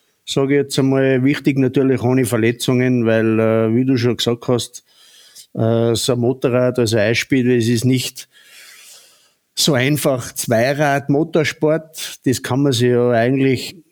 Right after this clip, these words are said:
so, wenn man's nicht direkt einmal dabei war, äh, schlecht vorstellen, aber es ist richtig vom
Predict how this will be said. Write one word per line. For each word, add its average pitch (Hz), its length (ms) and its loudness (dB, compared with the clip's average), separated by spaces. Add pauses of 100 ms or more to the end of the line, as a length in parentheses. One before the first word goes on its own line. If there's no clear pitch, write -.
(500)
so, 127 340 0
wenn 139 140 0
man's 127 180 -2
nicht 127 320 -2
direkt 185 420 0
einmal 131 220 0
dabei 123 440 -2
war, 127 540 -2
äh, 117 200 0
schlecht 131 420 -4
vorstellen, 127 580 0
aber 113 220 0
es 107 120 -4
ist 117 420 -2 (220)
richtig 147 440 -2
vom 113 440 -2